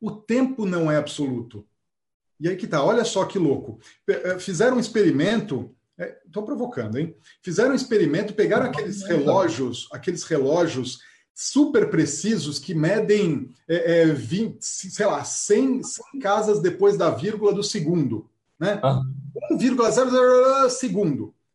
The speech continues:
Speaker 1: Fizeram, pegaram esse relógio. E aí colocaram ele no centro da Terra. Pegaram esse relógio. Pegaram dois relógios, configuraram ele exatamente iguais e colocaram
Speaker 2: Sim.
Speaker 1: um no centro da Terra, no, no Greenwich, né?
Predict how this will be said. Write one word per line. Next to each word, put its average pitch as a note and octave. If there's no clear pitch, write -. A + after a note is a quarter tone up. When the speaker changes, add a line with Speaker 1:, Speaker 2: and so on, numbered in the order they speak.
Speaker 1:
Fizeram, G3+
pegaram G#3
esse -
relógio. C3+
E F#3
aí G#3
colocaram A3
ele A#3
no A3
centro A#3+
da A3
Terra. A2
Pegaram E3
esse F3
relógio. B2+
Pegaram A3
dois C#4
relógios, G3
configuraram F#3+
ele F#3+
exatamente G3+
iguais C3
e E3
colocaram E3+
Speaker 2:
Sim. A#3
Speaker 1:
um E4+
no C4+
centro C#4
da A#3+
Terra, C3
no, D#3+
no D#3+
Greenwich, F3
né? A3